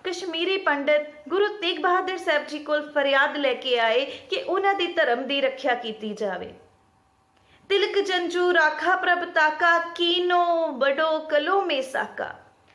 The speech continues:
ਤਾਂ ਗੁਰੂ ਗੋਬਿੰਦ ਸਿੰਘ ਜੀ ਨੇ ਕਿਹਾ ਕਿ "ਗੁਰੂ ਸਾਹਿਬ, ਤੁਹਾਡੇ ਤੋਂ ਵੱਡਾ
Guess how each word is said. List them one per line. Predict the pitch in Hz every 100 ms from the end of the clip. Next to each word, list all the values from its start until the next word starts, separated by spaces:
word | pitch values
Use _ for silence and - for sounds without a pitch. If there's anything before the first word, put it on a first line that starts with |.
| _ _ - -
ਤਾਂ | 440
ਗੁਰੂ | 381 427 427
ਗੋਬਿੰਦ | 339 330 381 403
ਸਿੰਘ | 415 415 403
ਜੀ | 392
ਨੇ | 403 392
ਕਿਹਾ | 302 285 247 320
ਕਿ | 392 - - 415 415
"ਗੁਰੂ | 262 330 359
ਸਾਹਿਬ, | 359 - 285 277 226
ਤੁਹਾਡੇ | - - 359 -
ਤੋਂ | 370 - 427
ਵੱਡਾ | 403 233 247 240 214